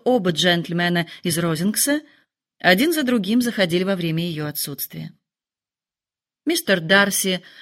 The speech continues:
зашел только на несколько минут попрощаться, зато полковник Фицвильям просидел не меньше часа, надеясь дождаться ее возвращения.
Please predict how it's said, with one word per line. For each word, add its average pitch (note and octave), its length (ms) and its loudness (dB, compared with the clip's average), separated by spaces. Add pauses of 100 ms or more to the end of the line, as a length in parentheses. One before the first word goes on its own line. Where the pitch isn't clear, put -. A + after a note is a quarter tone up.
зашел G#3+ 380 2
только G3 240 -2
на F#3 80 0
несколько F#3 400 -2
минут F3+ 240 -2
попрощаться, A3 920 0 (880)
зато A3 360 4
полковник C#4 580 2
Фицвильям F#3 760 0 (380)
просидел A3+ 400 2
не A3+ 140 2
меньше A3+ 320 2
часа, F3 600 0 (640)
надеясь F#3 840 4
дождаться F3 680 -2
ее D#3+ 240 -4
возвращения. E3 760 -4